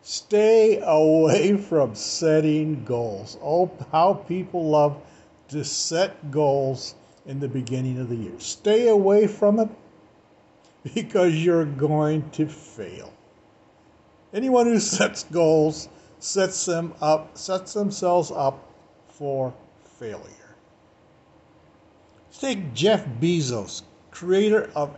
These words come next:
Amazon. Do you think in the beginning he said to himself, "I have a goal, I am going to make the, uh, biggest retail outlet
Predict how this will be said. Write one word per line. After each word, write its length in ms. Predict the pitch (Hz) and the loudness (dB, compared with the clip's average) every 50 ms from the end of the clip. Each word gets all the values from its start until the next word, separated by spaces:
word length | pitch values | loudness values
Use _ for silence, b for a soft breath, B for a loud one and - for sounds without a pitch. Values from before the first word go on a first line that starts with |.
| - - | -16 -14
Amazon. 680 | 131 135 143 143 139 107 - - - 95 - - - - - _ _ _ _ _ _ _ _ _ _ _ _ _ _ _ _ _ - | -12 -10 -8 -8 -8 -10 -10 -12 -16 -16 -18 -18 -20 -20 -20 _ _ _ _ _ _ _ _ _ _ _ _ _ _ _ _ _ -12
Do 60 | 156 | -6
you 140 | 202 247 262 | -2 0 0
think 320 | 254 - - 247 240 240 247 | 0 2 0 0 0 2 2
in 120 | 220 208 | 2 2
the 80 | 202 - | 2 2
beginning 560 | 185 175 147 131 160 185 202 180 185 175 143 | 2 0 -2 0 0 2 2 2 0 0 0
he 180 | 180 180 165 | 0 0 0
said 320 | 151 - - 190 185 170 147 | 0 0 0 0 0 0 0
to 140 | 156 160 160 | 0 0 0
himself, 600 | 165 160 147 - - 175 160 156 156 151 151 - - - | 0 -2 -4 -4 -2 2 2 2 2 2 -2 -8 -12 -6
"I 220 | - 160 180 190 | -2 2 2 4
have 180 | 175 185 190 185 | 4 4 4 2
a 80 | 175 156 | 0 -2
goal, 760 | 135 127 117 143 160 160 160 165 160 160 165 160 156 B B B B B B B _ _ _ - | -2 -4 0 2 4 4 6 6 6 6 4 2 0 B B B B B B B _ _ _ -4
I 220 | 160 170 180 185 | 0 0 0 0
am 220 | 170 170 165 170 | 0 -2 -2 -2
going 360 | 156 139 175 170 170 175 170 - | 0 2 4 4 4 2 0 -2
to 180 | - - 175 | -4 -4 -2
make 380 | 156 151 160 160 160 156 156 - | -2 0 0 0 -2 -4 -6 -4
the, 400 | 165 156 147 147 143 139 135 135 | -2 0 0 0 0 0 0 0
uh, 160 | 135 131 131 B B B B B - 123 123 | -2 -2 -4 B B B B B -18 -6 -2
biggest 500 | 175 190 180 170 185 180 156 - - - | 0 0 2 4 2 2 2 0 -4 -8
retail 1000 | - 156 143 143 160 180 185 180 160 - - - 160 156 156 156 151 147 - - - - | -8 -8 -6 -2 -2 0 0 -2 -4 -8 -10 -6 -4 -2 0 0 -2 -2 -6 -10 -14 -8
outlet 520 | - 147 151 160 - - 156 143 139 147 | -2 2 2 2 2 0 -4 -6 -6 -6